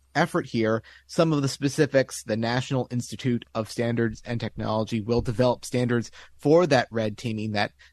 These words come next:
testing of these A I systems that we mentioned just a moment ago. The Department of Homeland Security will take those nist standards and apply those to national critical infrastructure sectors, you know,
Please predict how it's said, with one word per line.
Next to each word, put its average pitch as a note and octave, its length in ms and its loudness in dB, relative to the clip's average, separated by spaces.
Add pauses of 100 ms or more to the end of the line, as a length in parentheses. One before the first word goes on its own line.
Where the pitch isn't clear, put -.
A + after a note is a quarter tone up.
(120)
testing C#3+ 420 0
of A2 300 -2
these A2 240 -2
A A#2+ 120 -2
I A2 100 0
systems A2 400 -6
that - 80 -6
we A2+ 100 -6
mentioned A2 400 -6
just A#2 240 -2
a G#2+ 60 -2
moment G#2 280 -4
ago. A#2+ 440 0 (360)
The A#2+ 80 -2
Department A2 400 0
of G#2 60 -8
Homeland A2+ 320 -2
Security B2+ 480 -2
will A#2 220 -4
take C#3+ 300 -2
those C3+ 280 2
nist B2 300 -2
standards A#2+ 480 -2
and A2 80 -2
apply C3+ 400 2
those B2+ 300 2
to G#2+ 300 -4 (280)
national B2 680 0 (140)
critical C3 480 2
infrastructure C3+ 580 -2
sectors, G#2+ 520 -6 (320)
you G2+ 100 -6
know, F#2+ 80 -6